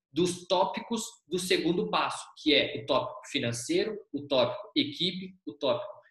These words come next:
saber o modelo que você vai seguir e o tópico o que você terá que aprender, beleza? Primeira coisa, você tem que criar sua reserva de emergência com valor de seis a doze meses.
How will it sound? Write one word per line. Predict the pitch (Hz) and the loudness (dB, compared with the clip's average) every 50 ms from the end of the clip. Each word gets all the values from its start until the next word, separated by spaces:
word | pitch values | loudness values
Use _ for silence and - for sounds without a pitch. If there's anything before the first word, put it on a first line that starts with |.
| _ _ | _ _
saber | - - 147 127 127 147 170 | -4 0 0 0 2 2 2
o | 190 | 4
modelo | 190 202 190 156 139 156 175 196 185 | 4 2 2 2 4 4 4 4 2
que | 190 | 2
você | - 165 - - | 0 -2 -2 0
vai | 143 135 135 | -2 -2 -2
seguir | - - 165 151 165 175 180 - - - - | -2 -4 -4 -4 -4 -4 -4 -6 -10 -2 0
e | 160 | 0
o | - - | 0 2
tópico | 156 151 147 - - 160 - 160 - | 2 0 0 0 -2 -6 -8 -8 -2
o | - 165 - | -2 -2 -2
que | - - 165 | 0 -2 0
você | 156 160 156 - 165 151 | 0 0 0 0 -2 -2
terá | - 170 156 147 139 | 0 2 2 4 2
que | 139 - 156 | 2 0 -2
aprender, | - - 156 160 160 131 101 - _ _ _ | -2 -2 -2 -2 -2 -6 -8 -10 _ _ _
beleza? | 123 127 135 151 160 156 - - - _ _ _ | 0 2 2 4 2 0 -4 -8 -16 _ _ _
Primeira | - 190 202 220 220 220 220 | 2 2 4 4 4 2 2
coisa, | - 175 139 - - 117 - | 4 2 2 2 0 -2 -4
você | 135 127 135 151 - | -4 -4 -4 -4 -4
tem | - 170 | -4 -4
que | 165 175 | -4 -6
criar | 170 - 170 160 | -4 0 2 2
sua | 151 - 151 | 2 0 -4
reserva | 147 143 - - - | 0 4 4 4 4
de | - | 4
emergência | 151 147 151 131 123 123 117 120 - - _ _ _ _ _ | 2 0 0 0 0 0 -2 -4 -6 -12 _ _ _ _ _
com | _ - 175 180 180 180 175 185 - - _ | _ 0 0 0 0 -2 -4 -6 -12 -14 _
valor | 139 160 151 147 143 139 139 - - - | 2 4 4 4 4 2 2 -2 -6 -6
de | - 180 | -6 -6
seis | 180 - - 185 180 175 170 | -4 0 2 4 6 6 6
a | 165 | 4
doze | 165 160 160 156 151 | 4 4 2 2 0
meses. | 147 127 113 107 - - - - - - | 0 -2 -4 -4 -6 -10 -14 -16 -16 -18